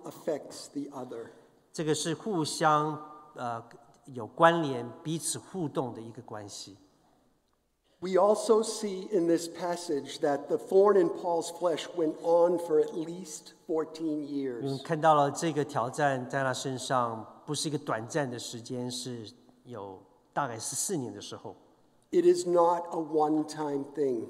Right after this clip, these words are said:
Speaker 2: 这不是一次性的问题。
Speaker 1: It is called a messenger of Satan.
Speaker 2: 在这里的形容是说他是撒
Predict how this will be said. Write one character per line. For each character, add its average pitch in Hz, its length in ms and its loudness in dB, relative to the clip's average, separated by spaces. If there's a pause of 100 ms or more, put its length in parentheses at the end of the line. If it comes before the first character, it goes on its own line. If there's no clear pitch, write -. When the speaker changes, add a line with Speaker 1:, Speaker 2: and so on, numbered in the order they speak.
Speaker 2:
这 151 180 -2
不 143 160 -4
是 147 260 -4
一 160 160 -8
次 175 240 -4
性 151 380 -2
的 113 240 -10
问 123 200 -10
题。 95 220 -18 (800)
Speaker 1:
It 180 100 4
is 175 160 8
called 190 680 4
a 165 120 -2
messenger 156 840 -2
of 131 140 -12
Satan. 127 580 -8 (220)
Speaker 2:
在 170 120 2
这 180 140 0
里 160 140 0
的 143 80 2
形 160 280 -2
容 151 360 0
是 139 560 -4 (220)
说 143 380 -2
他 147 200 -2
是 143 180 -4
撒 110 420 -4